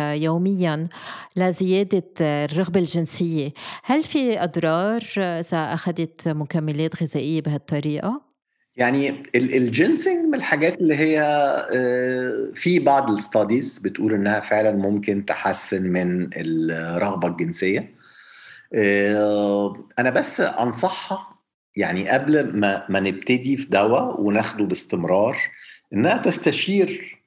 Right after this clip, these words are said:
Speaker 2: آه، الطبيب المسؤول عن الصحة الجنسية، لأن ضعف الرغبة الجنسية ليه أسباب كتيرة، ليه أسباب هرمونية، ممكن بعض الأدوية هي بتاخدها زي أدوية منع حمل،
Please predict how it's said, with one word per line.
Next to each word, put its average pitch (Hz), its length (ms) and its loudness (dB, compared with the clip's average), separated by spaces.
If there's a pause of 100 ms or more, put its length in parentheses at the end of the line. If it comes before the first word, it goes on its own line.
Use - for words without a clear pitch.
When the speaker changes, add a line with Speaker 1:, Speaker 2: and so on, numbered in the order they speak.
Speaker 2:
آه، 101 340 0
الطبيب 120 460 0
المسؤول 107 600 0
عن 95 140 0
الصحة - 400 -2
الجنسية، 80 480 -6 (960)
لأن 123 340 2
ضعف 170 280 4
الرغبة 135 320 2
الجنسية 101 720 -2 (1160)
ليه 120 240 2
أسباب 107 260 2
كتيرة، 101 500 -2
ليه 92 220 -2
أسباب 98 400 0
هرمونية، 98 760 2 (400)
ممكن 107 340 0
بعض 104 240 4
الأدوية 98 580 2
هي 98 200 0
بتاخدها 98 640 -2
زي 92 240 2
أدوية 92 440 0
منع 95 220 0
حمل، 101 480 -2